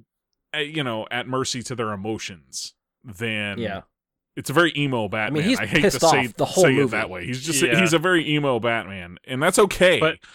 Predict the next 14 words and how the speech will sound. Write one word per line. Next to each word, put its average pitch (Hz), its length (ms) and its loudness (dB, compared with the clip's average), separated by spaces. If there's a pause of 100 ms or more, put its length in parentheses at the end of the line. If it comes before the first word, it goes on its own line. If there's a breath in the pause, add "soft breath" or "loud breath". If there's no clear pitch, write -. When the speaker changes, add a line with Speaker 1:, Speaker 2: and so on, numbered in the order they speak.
(200 soft breath)
Speaker 1:
because 143 300 0
it's 139 120 -8
a 139 80 0
learning 123 640 -2
phase. - 480 -12
It's 113 200 -10
not, 131 360 -2
"This 120 200 -2
is 120 120 -2
Speaker 2:
Yeah. 139 80 0
Speaker 1:
how 123 80 0
Batman 107 420 -6
should 180 300 0
be." 104 260 -4